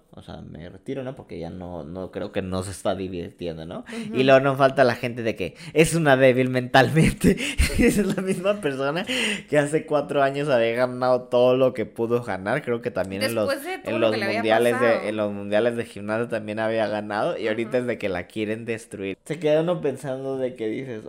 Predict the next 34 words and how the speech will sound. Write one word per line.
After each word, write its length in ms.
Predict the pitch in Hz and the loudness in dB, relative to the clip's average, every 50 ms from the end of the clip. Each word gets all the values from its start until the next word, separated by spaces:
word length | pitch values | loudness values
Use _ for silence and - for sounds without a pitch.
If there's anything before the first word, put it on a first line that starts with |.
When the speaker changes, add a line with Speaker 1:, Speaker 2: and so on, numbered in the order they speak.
| 62 73 | -10 -6
Speaker 1:
"Oye, 180 | 95 123 190 180 | -4 -2 -2 -2
o 60 | 135 | 0
sea, 140 | - 127 117 | 0 -2 -2
no 160 | 117 120 107 | -2 -4 -2
puede 160 | - 147 160 | 0 0 0
ser 180 | 156 - 139 131 | 0 -2 -6 -6
a 100 | 139 139 | -6 -6
nadie 320 | 135 135 131 131 143 139 | -6 -6 -6 -4 -6 -6
feliz", 440 | 139 - 123 107 101 110 143 151 139 | -6 -6 -6 -6 -4 -4 -6 -6 -6
¿no? 240 | 127 127 156 - - _ _ _ _ _ _ _ _ _ _ _ _ _ _ _ | -8 -10 -12 -12 -16 _ _ _ _ _ _ _ _ _ _ _ _ _ _ _
Porque 260 | - 123 123 - 123 123 | -6 -6 0 0 0 0
mismo 260 | 127 127 135 143 147 | 0 -2 0 2 2
había 200 | 143 135 139 139 | 4 4 4 4
Speaker 2:
Es 40 | 135 | 4
que 80 | 139 | 2
Speaker 1:
dicho 120 | 135 - - | -2 -2 -4
Speaker 2:
si 100 | - 147 | -4 -4
te 60 | 127 | -4
pones 300 | 123 123 - 269 330 392 | -4 -6 -8 -8 -8 -10
a 60 | 440 | -10
pensar, 300 | 403 311 262 208 226 - | -10 -10 -10 -8 -10 -10
ahorita 260 | 220 262 285 294 359 | -10 -12 -14 -16 -20
todos 380 | 339 _ 349 339 370 392 381 320 | -18 _ -12 -10 -10 -10 -12 -14
andamos 460 | 277 226 185 - 214 240 302 339 311 - - _ - | -16 -18 -18 -20 -18 -16 -14 -14 -14 -16 -20 _ -20
mal. 540 | - - - - 269 285 285 277 240 226 - | -20 -20 -18 -16 -14 -12 -12 -12 -12 -12 -12
O 60 | 214 | -12
sea, 120 | 233 285 269 | -10 -8 -6
la 120 | 247 247 240 | -4 -4 -4
pandemia 360 | 233 226 233 233 269 330 415 403 | -4 -6 -6 -6 -6 -8 -8 -8
a 40 | 415 | -8
todos 200 | 392 403 403 392 | -6 -6 -6 -6
nos 160 | 339 277 262 | -8 -10 -12
trae 280 | - - 247 247 269 294 | -10 -8 -6 -6 -6 -6
mal. 400 | 269 208 190 190 190 165 147 | -8 -10 -10 -12 -12 -12 -14